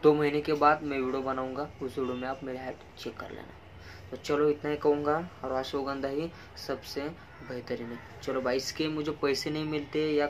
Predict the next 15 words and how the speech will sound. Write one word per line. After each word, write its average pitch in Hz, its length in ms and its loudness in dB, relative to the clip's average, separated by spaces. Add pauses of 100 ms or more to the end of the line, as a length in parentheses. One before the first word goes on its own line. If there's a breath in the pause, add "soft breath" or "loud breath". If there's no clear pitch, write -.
(160)
कोई 147 160 4
मुझे 147 400 4
बनाने 135 420 -2
का 139 140 0
पैसा 131 340 0
नहीं 135 140 -4
देता, 131 240 -2
मैं 131 120 -4
इसलिए 139 280 -2
बना 135 240 2
रहा 135 120 4
हूँ 135 220 0
कि 143 120 -2
भाई 131 200 0
लोग 135 220 -2